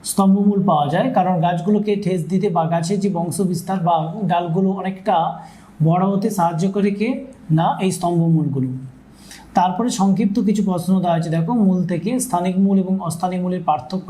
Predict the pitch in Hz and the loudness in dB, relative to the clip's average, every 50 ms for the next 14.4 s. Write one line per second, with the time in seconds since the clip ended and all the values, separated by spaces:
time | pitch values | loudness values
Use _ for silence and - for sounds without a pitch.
0 | 185 180 175 - 190 160 175 170 170 170 170 165 - 180 180 - - - - - | -2 -2 -2 -4 -4 -2 -2 -2 -2 -4 -4 -6 -10 -12 -14 -16 -20 -20 -20 -20
1 | - - - 160 180 175 - 185 170 175 175 170 160 190 190 196 196 190 180 180 | -14 -4 -2 -2 -2 0 -2 -2 -2 -2 -4 -2 -2 0 0 0 0 0 -2 -4
2 | - - 165 156 - - - 196 226 254 - - - - - - - - - - | -6 -4 -4 -4 -4 -4 -4 -2 -2 -2 -4 -6 -10 -12 -18 -20 -20 -20 -20 -20
3 | - - - - 147 139 139 131 143 170 165 180 190 190 185 190 190 - 165 170 | -20 -12 -4 -2 -2 0 0 0 0 2 2 2 2 0 -2 -2 -2 -2 0 0
4 | 165 196 196 - 190 208 196 190 196 190 190 185 170 165 170 175 165 165 165 - | 2 0 0 0 0 2 2 2 2 0 0 -2 -2 -2 -2 -2 0 2 0 0
5 | - 190 170 175 190 185 175 185 185 185 - 190 190 190 185 180 - - - 196 | 0 0 0 0 0 0 -2 -2 -2 -2 -2 0 2 2 2 0 -2 -4 -2 -2
6 | 185 214 214 214 202 180 190 175 196 190 190 196 185 175 175 156 147 156 160 170 | 0 0 0 0 0 -2 -2 -2 -2 -2 0 -2 -4 -4 -2 -2 -2 -2 -2 -2
7 | 165 180 170 170 160 160 160 180 - - - - - - - - - - - - | -2 -2 -2 0 -2 -2 -4 -4 -10 -14 -18 -20 -20 -20 -20 -20 -20 -20 -20 -20
8 | - - - - 185 185 175 175 180 165 165 180 175 208 185 180 170 165 160 165 | -20 -20 -4 0 2 2 2 2 2 2 0 2 2 2 2 2 2 2 2 2
9 | 170 165 165 202 196 175 190 160 175 160 147 135 135 135 135 - - - - - | 0 -2 0 0 0 0 2 2 0 0 0 -2 -4 -4 -8 -8 -12 -16 -20 -20
10 | - - - 185 180 180 165 208 208 196 190 185 185 196 208 202 175 175 165 165 | -20 -4 0 0 0 2 2 0 2 4 4 4 4 2 0 0 0 0 0 0
11 | 165 175 196 196 190 202 202 196 185 175 165 190 185 151 160 156 143 - 180 170 | 2 2 0 0 0 0 0 0 0 0 0 -2 -2 0 0 -2 -2 -2 -4 -2
12 | 170 175 180 214 - - - - - - - - - 170 180 185 196 190 160 175 | -2 -2 -4 -6 -10 -12 -16 -20 -20 -20 -12 -2 0 2 2 2 2 2 0 0
13 | 175 160 190 - - 175 170 175 190 185 - - - - - - - - - - | 0 -2 -2 -2 0 0 0 0 -2 -8 -10 -14 -18 -20 -20 -20 -20 -20 -20 -8
14 | - 196 185 170 165 208 - | 0 0 2 2 4 2 4